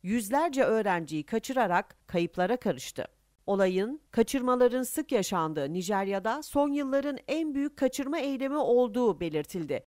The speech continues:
Kaduna valisi Uba Sani, ailelere çağrı yaparak "Tüm çocukların geri geleceğini garanti ederiz." dedi. Ülkede iki bin on dörtte Boko Haram örgütünün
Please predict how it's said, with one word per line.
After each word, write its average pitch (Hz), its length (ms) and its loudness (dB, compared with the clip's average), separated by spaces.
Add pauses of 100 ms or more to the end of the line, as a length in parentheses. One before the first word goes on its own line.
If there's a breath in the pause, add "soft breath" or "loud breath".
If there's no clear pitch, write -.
Kaduna 202 460 0
valisi 147 440 0
Uba 175 300 2
Sani, 170 520 -2 (180)
ailelere 214 600 2
çağrı 208 320 2
yaparak 175 640 -2
"Tüm 277 200 -2
çocukların 233 600 0
geri 208 240 -2
geleceğini 185 560 0
garanti 233 440 2
ederiz." 180 580 -4
dedi. 143 300 -2 (240)
Ülkede 302 500 0
iki 285 220 -4
bin 262 80 -2
on 254 200 0
dörtte 180 500 0
Boko 247 300 4
Haram 262 280 0
örgütünün 175 680 0